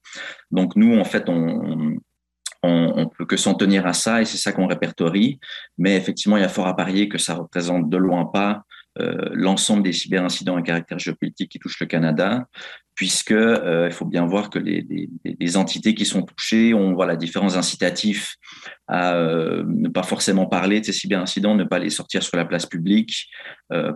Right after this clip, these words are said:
pour protéger leur image, leur crédibilité, et cetera. Et donc, il y a, il y a un,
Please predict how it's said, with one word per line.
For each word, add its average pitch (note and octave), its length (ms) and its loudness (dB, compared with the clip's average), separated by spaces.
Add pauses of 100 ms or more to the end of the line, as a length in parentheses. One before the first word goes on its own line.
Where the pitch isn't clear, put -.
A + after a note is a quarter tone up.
pour - 180 -6
protéger F2+ 380 -6
leur E2 160 -4
image, F2+ 420 -2
leur E2 100 -6
crédibilité, E2 600 -4
et F2 80 -4
cetera. F2+ 500 -4 (460)
Et F2+ 100 -2
donc, F#2+ 300 0
il - 20 0
y E2+ 40 2
a, E2 180 0
il - 60 -2
y - 40 0
a - 140 -2
un, - 180 -2